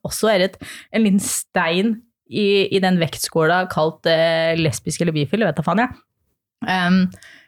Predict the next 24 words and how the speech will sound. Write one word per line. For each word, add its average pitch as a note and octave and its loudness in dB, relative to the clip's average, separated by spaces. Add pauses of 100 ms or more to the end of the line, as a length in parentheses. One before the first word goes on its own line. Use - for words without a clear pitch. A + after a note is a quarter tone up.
(500)
og A#3+ 2
ble, B3+ 2
ja, D4+ 2 (320)
hadde, B3+ 2 (160)
jeg B3+ 2
husker B3+ -4
jeg A#3 2
hadde C4 2
skikkelig A3+ 0
lyst - -4
til A3 0
å A3 2
da G3 2
get F#3 -2
it G3 -2
on F3+ 4
med F#3+ 4
min F3+ 0
kjæreste. G3+ -2
Han G#3+ 2
var F#3+ 0
ikke G#3 0
gira, F#3 2
fordi F3+ 0